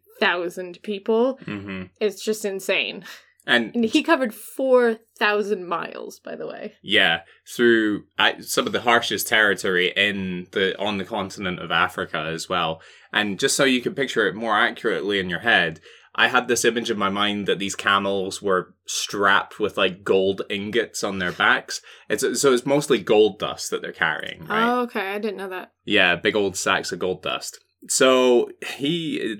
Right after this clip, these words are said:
Speaker 2: he's rolling like a baller. Uh, the outcome of all this spending in Egypt was that Mansa Musa began to run out of money, or at least according to some sources, he ran out of money.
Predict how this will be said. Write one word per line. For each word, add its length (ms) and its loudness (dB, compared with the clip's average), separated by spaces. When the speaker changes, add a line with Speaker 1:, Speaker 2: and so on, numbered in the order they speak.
Speaker 2:
he's 260 -8
rolling 360 2
like 160 -2
a 60 -4
baller. 420 -4
Uh, 220 4
the 140 4
outcome 400 4
of 100 0
all 140 6
this 200 2
spending 640 2
in 200 -6
Egypt 540 -4
was 120 -4
that 140 -10
Mansa 380 0
Musa 320 -2
began 400 0
to 440 0
run 300 2
out 180 2
of 140 -6
money, 400 -4
or 160 -2
at 60 0
least 180 -2
according 400 0
to 140 -4
some 500 2
sources, 520 -2
he 100 -6
ran 280 0
out 200 -4
of 100 -14
money. 460 -6